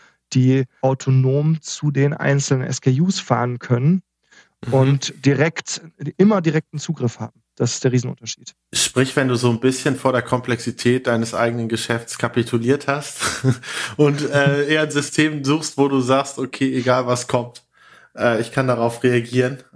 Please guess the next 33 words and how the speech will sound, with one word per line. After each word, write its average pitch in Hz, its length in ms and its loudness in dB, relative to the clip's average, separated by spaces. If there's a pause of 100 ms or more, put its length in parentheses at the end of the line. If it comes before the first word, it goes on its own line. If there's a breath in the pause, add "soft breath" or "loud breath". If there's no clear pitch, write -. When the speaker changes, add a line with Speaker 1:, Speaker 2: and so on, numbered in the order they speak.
(160)
Speaker 2:
dann 135 280 0
Speaker 1:
Ja. 147 80 4
Speaker 2:
ist 131 220 -2
das, 123 260 0
ist 127 220 -2
das 120 160 -2
mit 127 180 0
das 120 140 0
Beste, 120 300 0
um 110 80 -2
das 113 180 0
mal 117 80 2
so 117 100 2
ein 113 80 -2
bisschen, 113 380 0
ein 113 80 -8
bisschen 117 260 -2
lapidar 117 480 0
zu - 100 -10
sagen. 113 360 0
Was 147 160 -2
mich 180 160 -2
aber, 147 360 -2
äh, 139 280 0
dann 139 160 0
auch 160 80 -2
nochmal 143 220 0
interessiert, 135 360 -2
du 131 40 4
hast 131 120 -2
ja 139 80 2
sehr 131 200 2
viel 135 440 -2